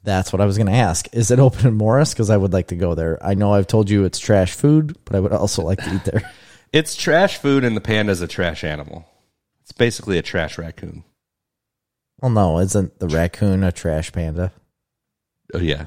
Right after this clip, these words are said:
Speaker 2: Well, whatever.
Speaker 1: Yeah. So the panda is, like, here, and the trash panda is the raccoon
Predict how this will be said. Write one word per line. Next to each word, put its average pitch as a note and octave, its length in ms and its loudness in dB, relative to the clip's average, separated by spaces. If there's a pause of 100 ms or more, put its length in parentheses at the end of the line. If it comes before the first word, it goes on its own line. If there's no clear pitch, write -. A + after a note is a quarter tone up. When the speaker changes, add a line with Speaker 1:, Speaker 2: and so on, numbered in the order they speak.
Speaker 2:
Well, F2 220 2
whatever. D#2+ 500 -4
Speaker 1:
Yeah. B2 200 4 (360)
So C3+ 220 4
the A2 100 2
panda G#2+ 640 4 (120)
is, F#2+ 180 -4
like, F#2 320 -2 (180)
here, E2+ 500 -4 (440)
and F#2 140 -4
the E2+ 100 -6 (400)
trash G#2 400 0
panda E2+ 320 -6
is D#2+ 160 -6
the F#2 100 -2
raccoon F2 680 -4